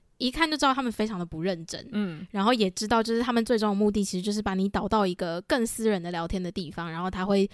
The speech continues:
Speaker 1: 循序渐进的慢慢揭露，就是他可能有一些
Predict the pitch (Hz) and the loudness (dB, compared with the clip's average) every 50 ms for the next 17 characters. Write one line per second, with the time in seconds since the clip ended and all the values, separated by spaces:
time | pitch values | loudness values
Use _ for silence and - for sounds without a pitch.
0 | - - - - - - 214 220 - - 285 240 - 262 233 220 226 220 196 190 | -4 -16 -12 -4 0 2 4 4 4 4 4 4 4 4 4 4 2 2 2 2
1 | 208 240 226 220 214 202 196 - - 196 185 202 214 196 185 185 202 190 190 208 | 2 2 2 4 2 2 0 0 0 2 4 4 6 4 4 2 0 -2 -2 -2
2 | 202 - - 175 180 180 143 165 196 - 196 196 | -4 -4 -4 -6 -4 -4 -4 -4 -2 -2 -2 -4